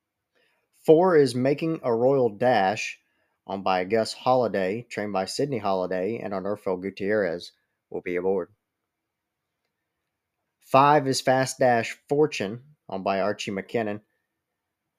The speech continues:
This one trained by Hector Sanchez. Brian Candenosa will have the call. Six is T D Z Mom's Patriot, owned by Tony Doty.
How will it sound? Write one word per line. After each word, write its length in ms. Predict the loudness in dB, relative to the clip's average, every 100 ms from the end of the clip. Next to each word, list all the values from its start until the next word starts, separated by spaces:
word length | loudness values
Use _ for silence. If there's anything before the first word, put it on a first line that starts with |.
| _ _ _ _ _ _ _ _ _ _ _ _ _ _ _
This 200 | -10 -8
one 140 | -8 -10
trained 400 | -6 -6 -6 -10 _ -16 -16 _ _ _
by 260 | 0 0
Hector 300 | 0 -4 -6
Sanchez. 480 | -8 -6 -6 -2 -2
Brian 260 | 0 -2 0
Candenosa 640 | -2 -4 0 -2 -2 -4
will 100 | -6
have 200 | -6 -6
the 60 | -6
call. 300 | -8 -8 -12 _ _ _ _ _ _ _ _ _ _ _ _ _ _ _ _ _ _ _
Six 420 | -6 2 2 2
is 200 | -2 -2
T 240 | 0 0
D 240 | 2 0 0
Z 320 | 0 0 0
Mom's 420 | 2 0 0 -4
Patriot, 720 | -10 -2 -2 -2 -4 -4 -4 -8 _ _ _ _ _ _ -10
owned 220 | -10 -2
by 340 | 0 0 -4 -8 _ _ _
Tony 180 | -6 -2
Doty. 460 | 2 2 0 -6